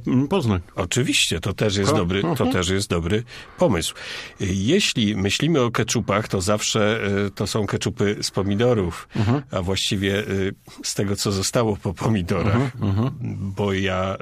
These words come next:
Speaker 2: czytam wszystkie naklejki, które są, em, na tych ketchupach i zawsze się zastanawiam, dlaczego tych pomidorów jest tak mało, chociaż są firmy, które
Speaker 1: Są.
Speaker 2: teraz,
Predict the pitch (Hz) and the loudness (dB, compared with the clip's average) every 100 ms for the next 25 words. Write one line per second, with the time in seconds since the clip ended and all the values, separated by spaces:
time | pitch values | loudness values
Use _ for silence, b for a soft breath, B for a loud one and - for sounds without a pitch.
0 | - - 123 104 95 104 - - 113 - | -6 -6 -2 0 0 -4 -8 -4 -4 -6
1 | - 110 95 98 95 127 117 95 101 87 | -2 -2 0 0 0 0 0 -2 -6 -6
2 | - 85 82 - 85 80 B B B B | -4 -4 -2 -2 -2 -4 B B B B
3 | B B - 90 82 80 80 82 82 85 | B B -4 -2 -2 -2 -4 -2 -2 0
4 | 85 87 - - - 98 110 87 87 92 | 0 0 -2 -2 -2 0 -2 0 -2 -2
5 | - 104 98 107 - 92 95 95 - 98 | -2 -2 0 0 0 -2 -2 -2 -2 -2
6 | 95 95 92 - 98 90 - 101 92 107 | 0 -2 -2 -2 -4 -4 -4 -2 0 2
7 | 101 90 90 101 92 90 95 101 117 101 | 2 0 -2 -2 0 0 0 0 0 0
8 | - 139 120 - 104 92 107 - 101 98 | 2 2 2 0 0 0 -2 -2 -2 2
9 | 95 120 90 - | 4 4 2 0